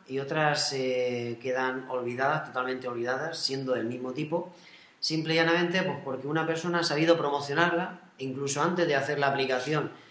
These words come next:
ya la ha promocionado, ya ha estado hablando de su, de su aplicación, ha estado haciendo,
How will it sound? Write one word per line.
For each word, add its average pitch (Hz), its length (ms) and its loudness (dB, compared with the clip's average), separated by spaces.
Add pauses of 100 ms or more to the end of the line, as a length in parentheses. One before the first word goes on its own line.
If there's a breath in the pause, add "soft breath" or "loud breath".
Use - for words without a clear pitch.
(200 loud breath)
ya 139 180 0
la 151 180 6
ha 147 60 2
promocionado, 143 720 0
ya 135 300 4
ha 135 100 4
estado 135 260 0
hablando 135 340 2
de 135 140 -2
su, 127 480 -6 (300 soft breath)
de 131 140 -2
su 135 160 0
aplicación, 117 680 2 (280 loud breath)
ha 143 120 4
estado 139 280 2
haciendo, 135 960 2